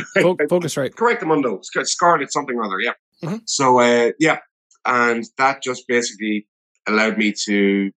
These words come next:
Speaker 2: use Reaper, which Josh Schroeder uses. So if there's any ideas that we wanted to send to him directly, it was great. It trans-, it transcribed directly across. Um, but yeah, it was just having a, a, a decent microphone and a decent way of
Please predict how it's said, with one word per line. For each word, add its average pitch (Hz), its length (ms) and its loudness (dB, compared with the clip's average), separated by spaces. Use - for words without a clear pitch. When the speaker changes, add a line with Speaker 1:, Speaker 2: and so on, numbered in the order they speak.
Speaker 2:
use 123 260 2
Reaper, 123 420 2
which - 460 -4
Josh 117 260 0
Schroeder 113 260 -2
uses. 131 320 -2
So 120 240 2
if - 100 -12
there's 117 140 -4
any 117 140 0
ideas 110 320 -4
that 104 160 -8
we 107 300 -6
wanted 110 200 -4
to 104 120 -6
send 113 240 0
to 104 60 -4
him 104 60 0
directly, 131 360 0
it - 160 -4
was 107 120 -10
great. 117 260 2
It - 80 -16
trans-, 110 240 -4
it - 100 2
transcribed 135 520 2
directly 127 380 4
across. 117 500 2
Um, 113 480 4
but 170 100 6
yeah, 220 120 4
it 160 40 0
was 147 120 -6
just 123 180 -10
having 151 240 0
a, 127 40 4
a, - 40 -6
a - 20 -8
decent 160 360 0
microphone 131 500 2
and 117 100 4
a 113 120 2
decent 120 360 -6
way 117 140 4
of 110 80 -2